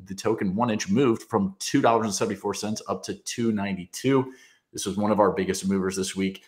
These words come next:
Six percent is not bad in this downturn of a market. I'll take that all day. Uh, so for those of you who, who don't know what one inch this week and didn't catch that Newsquake, uh, you got in for a nice little ride there.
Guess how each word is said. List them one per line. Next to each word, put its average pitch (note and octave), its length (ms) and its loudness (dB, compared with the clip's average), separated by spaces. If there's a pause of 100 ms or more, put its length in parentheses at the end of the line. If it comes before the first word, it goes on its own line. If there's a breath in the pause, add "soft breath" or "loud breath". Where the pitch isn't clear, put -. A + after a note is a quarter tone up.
Six D#3 300 0
percent C3+ 480 0
is A2 180 2
not A#2 320 2
bad B2 420 4 (100)
in G#2+ 120 -2
this G#2+ 220 0
downturn A2 520 0
of G2 120 0
a F#2+ 60 4
market. A#2+ 560 4 (380 loud breath)
I'll C3+ 180 6
take D3 240 6
that A#2 260 4
all G#2 260 6
day. F#2+ 300 -4 (280)
Uh, F#2+ 220 2
so G2 160 2
for G2+ 140 2
those A2+ 160 6
of A#2 60 0
you A2+ 60 6
who, A2 220 6
who A2 80 2
don't G2+ 220 2
know G2 100 2
what F2+ 260 0
one G2 200 -4
inch G2 340 -4 (460 soft breath)
this G2 200 0
week G#2+ 200 0
and F#2 100 -6
didn't G2+ 200 2
catch G#2 200 -2
that F#2+ 200 0
Newsquake, G2 460 -2 (380 soft breath)
uh, F2+ 320 -2 (100)
you - 60 -14
got A3 160 0
in A3 100 0
for G3 120 4
a F3+ 40 4
nice D3 200 2
little B2 140 8
ride G#2+ 300 4
there. E2 200 -2